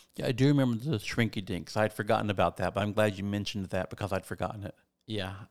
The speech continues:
Speaker 2: Um, I'm not sure what else we had that was Smurfy, uh, <laughs> Smurf related.
Speaker 1: <laughs>
Speaker 2: Um, yeah, I think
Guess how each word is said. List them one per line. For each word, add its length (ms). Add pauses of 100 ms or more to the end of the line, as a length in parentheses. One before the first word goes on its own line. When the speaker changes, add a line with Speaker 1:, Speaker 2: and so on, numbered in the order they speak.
Speaker 2:
Um, 580
I'm 100
not 140
sure 180
what 200
else 420 (420)
we 140
had 240
that 80
was 140
Smurfy, 760 (280)
uh, 360
<laughs> 180
Smurf 300
related. 540 (200)
Speaker 1:
<laughs> 320
Speaker 2:
Um, 680 (920)
yeah, 180
I 40
think 220